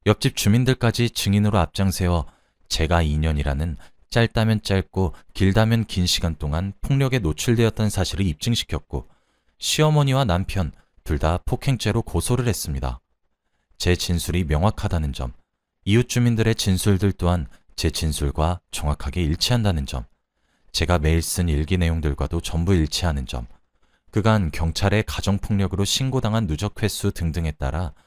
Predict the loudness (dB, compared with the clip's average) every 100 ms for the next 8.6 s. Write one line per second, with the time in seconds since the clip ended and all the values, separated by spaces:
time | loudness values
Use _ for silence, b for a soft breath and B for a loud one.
0 | b b b -2 0 2 0 0 -2 0
1 | 2 2 0 2 2 0 -2 -4 -4 b
2 | b b -4 -2 -2 -2 0 -2 0 0
3 | 2 2 2 0 -2 -2 -2 -2 -2 -2
4 | -4 -4 B -8 0 4 4 2 0 0
5 | -2 -2 -2 -2 -2 -2 -4 -6 -4 -4
6 | -6 _ _ _ _ _ _ _ -6 2
7 | 4 4 4 2 0 0 -2 0 0 0
8 | 0 -2 -4 0 0 -2